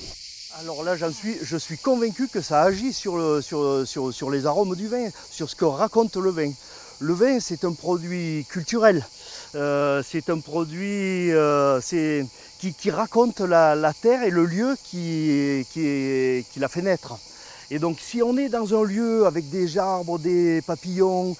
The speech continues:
des oiseaux, euh, des, des, des, des petits arbustes, et qu'on n'est pas dans une mer de vigne qui, qui nous étouffe,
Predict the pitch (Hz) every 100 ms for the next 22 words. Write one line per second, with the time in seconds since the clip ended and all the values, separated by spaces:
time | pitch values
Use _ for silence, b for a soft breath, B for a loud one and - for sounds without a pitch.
0 | B B 135 151 175 214 180 202 196 185
1 | B B B 147 156 165 160 160 151 151
2 | 151 147 151 147 147 147 143 151 - 165
3 | 214 202 208 208 202 - 202 190 B B
4 | 147 196 208 202 233 208 170 220 208 196
5 | 214 226 202 202 233 214 175 - 180 180
6 | - 190 190 170 180 254 269 -